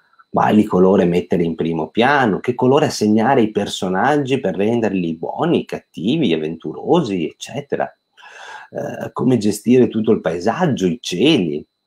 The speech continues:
oppure i vari dettagli, come possono essere i metalli, eh, o le tende. Cioè, ogni scelta in questa pagina non è casuale. E bisogna poi adattarsi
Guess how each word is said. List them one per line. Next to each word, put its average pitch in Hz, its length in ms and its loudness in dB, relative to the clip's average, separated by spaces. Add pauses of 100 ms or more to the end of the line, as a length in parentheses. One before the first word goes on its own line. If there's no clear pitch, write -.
(720)
oppure 185 760 2
i 107 120 4
vari 113 280 0
dettagli, - 600 0
come 76 220 -10
possono 73 340 -10
essere - 360 -4
i 78 100 -6
metalli, 120 840 -2
eh, - 440 -12 (800)
o 76 460 -6
le 71 240 -8
tende. 101 680 4 (300)
Cioè, - 240 -4 (200)
ogni 185 300 6
scelta 113 560 2
in 95 80 0
questa 117 340 -2
pagina 131 420 -2
non 113 480 2
è 87 200 -6 (560)
casuale. 98 800 -4 (960)
E 156 80 -4
bisogna 147 480 4
poi 113 400 2
adattarsi 101 960 -4